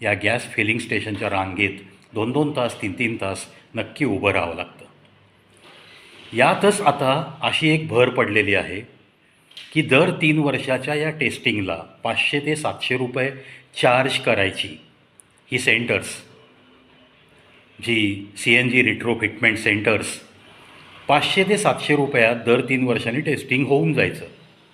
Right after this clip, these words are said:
त्या सुरक्षिततेच्या दृष्टिकोनातनं, पॅसेंजरच्या, ड्रायव्हरच्या,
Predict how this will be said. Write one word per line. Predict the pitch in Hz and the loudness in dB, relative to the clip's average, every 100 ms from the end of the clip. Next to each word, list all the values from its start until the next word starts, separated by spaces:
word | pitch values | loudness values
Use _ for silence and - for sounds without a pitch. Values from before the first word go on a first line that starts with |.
| _ _ _ _ _ _ _ _ _ - | _ _ _ _ _ _ _ _ _ 2
त्या | 110 | 2
सुरक्षिततेच्या | 104 113 117 - 123 120 113 120 123 | 2 0 0 -2 -4 -6 -4 -2 -2
दृष्टिकोनातनं, | 101 - 120 117 110 101 101 101 | -4 -4 -4 -2 0 0 -2 -8
पॅसेंजरच्या, | 92 107 107 120 117 110 104 101 | -6 -6 -2 -2 0 0 0 -2
ड्रायव्हरच्या, | 98 98 95 113 110 98 | 0 0 0 -4 -4 -6